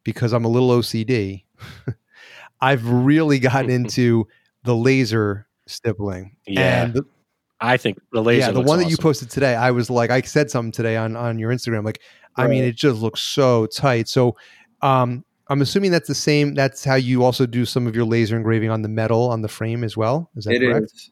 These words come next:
Speaker 3: It is. Just different
Speaker 1: Okay.
Speaker 3: settings. Of course, for, the settings are turned down for polymers, turned up
Speaker 1: Okay.
Speaker 3: for, uh, metals.
Speaker 1: Gotcha. So, um, you know, that's, you do that, you do the laser engraving, you do the stippling, you do the Cerakote, all that stuff.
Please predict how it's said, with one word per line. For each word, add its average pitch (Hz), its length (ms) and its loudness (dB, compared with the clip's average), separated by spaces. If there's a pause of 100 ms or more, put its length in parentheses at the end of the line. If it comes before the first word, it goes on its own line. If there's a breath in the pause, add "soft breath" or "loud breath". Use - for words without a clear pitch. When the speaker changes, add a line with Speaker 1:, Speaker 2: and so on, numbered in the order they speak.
Speaker 3:
It 131 180 2
is. 123 180 0
Just 175 220 0
different 151 340 0
Speaker 1:
Okay. 113 80 -10
Speaker 3:
settings. 120 380 0
Of 113 100 -6
course, 127 280 -2
for, 113 380 0
the 110 120 -6
settings 123 360 0
are 113 80 0
turned 123 260 -2
down 113 240 0
for 113 160 -4
polymers, 117 640 -2 (520)
turned 113 260 0
up 110 160 0
Speaker 1:
Okay. 107 240 -2
Speaker 3:
for, 107 160 2
uh, 104 40 -4
metals. 101 580 -6 (580)
Speaker 1:
Gotcha. 107 340 -8
So, 147 260 2 (460 loud breath)
um, 135 460 2 (640)
you 185 140 0
know, 135 160 2
that's, 143 320 -2
you 147 280 -6
do 127 120 -2
that, 151 200 4
you 143 100 0
do 131 60 2
the 123 80 -2
laser 131 260 2
engraving, 131 280 -2
you 117 60 -2
do - 20 -2
the 110 80 -4
stippling, 127 400 -4
you 117 80 -6
do 110 60 -2
the 107 60 -4
Cerakote, 127 440 -2
all 120 140 2
that 117 120 -2
stuff. 156 320 -2